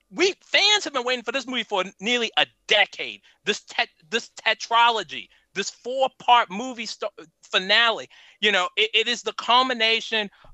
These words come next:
of what fans have been waiting for because they, they hated, absolutely hated how the, the T V series ended. They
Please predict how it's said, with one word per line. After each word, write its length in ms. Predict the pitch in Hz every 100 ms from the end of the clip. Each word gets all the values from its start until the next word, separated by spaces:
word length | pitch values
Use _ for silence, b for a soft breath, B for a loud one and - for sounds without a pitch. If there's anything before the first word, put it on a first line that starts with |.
| -
of 180 | 196 170
what 220 | 220 208
fans 420 | - 220 262 269
have 160 | 220 214
been 180 | 208 175
waiting 320 | 220 262 233
for 220 | - 214 208 b
because 240 | 269 262 240
they, 220 | 330 247 _ _ _ -
they 240 | 339 349 -
hated, 840 | - - - - - 440 381 - - _ _ 320
absolutely 400 | 320 - 254 202 -
hated 640 | - - 427 427 220 110 - _ _ _
how 480 | - - 302 277 262
the, 180 | 214 208
the 80 | 190
T 260 | - 302 285
V 180 | 269 247
series 440 | - 226 202 180
ended. 280 | 190 190 190 _ -
They 180 | 208